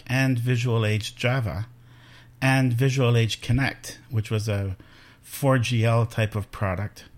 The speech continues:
Um, actually, the ideas from Visual Age Java, uh, led to the development of Eclipse.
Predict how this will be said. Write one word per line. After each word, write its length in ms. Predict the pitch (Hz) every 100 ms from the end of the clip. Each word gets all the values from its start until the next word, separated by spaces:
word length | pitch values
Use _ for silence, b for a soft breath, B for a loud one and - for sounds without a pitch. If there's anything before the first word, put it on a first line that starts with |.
| -
Um, 300 | 120 113 110
actually, 320 | - 143 - 156
the 140 | 123
ideas 380 | 113 107 131 135
from 180 | 110 107
Visual 380 | 123 127 120
Age 180 | 110 101
Java, 580 | - 120 139 110 104 101 - - -
uh, 300 | 110 101 -
led 380 | 113 117 120 113
to 400 | - 123 113 110
the 100 | 107
development 560 | 107 110 110 104 110 107
of 100 | 107
Eclipse. 520 | 107 147 - -